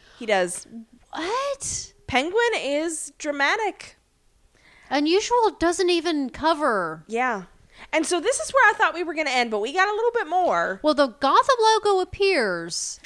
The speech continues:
Speaker 1: And then we
Speaker 2: and
Speaker 1: get, we,
Speaker 2: freezes.
Speaker 1: we get, yeah. We get a little, um, this man is running through an alley, and he's hiding,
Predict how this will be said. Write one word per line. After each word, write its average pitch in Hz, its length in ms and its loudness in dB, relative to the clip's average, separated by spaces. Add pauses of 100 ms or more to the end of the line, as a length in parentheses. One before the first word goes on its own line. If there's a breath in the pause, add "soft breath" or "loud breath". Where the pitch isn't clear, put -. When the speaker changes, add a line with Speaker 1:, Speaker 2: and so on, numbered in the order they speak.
(140)
Speaker 1:
And 214 100 -8
then 196 80 0 (120)
we 190 40 -2
Speaker 2:
and 190 100 -4
Speaker 1:
get, - 60 -14
we, 254 120 -8
Speaker 2:
freezes. 160 880 -8
Speaker 1:
we 240 120 -4
get, - 180 -14 (300)
yeah. - 380 -12 (320)
We 202 140 -4
get 226 160 0
a 226 60 -2
little, 220 400 0
um, 190 260 -4
this 190 220 -10
man 202 240 -6
is 196 220 -6
running 190 340 -6
through 185 560 -6
an 185 80 -10
alley, 160 480 -8 (880 soft breath)
and 180 220 -4
he's 185 180 -10
hiding, 208 680 0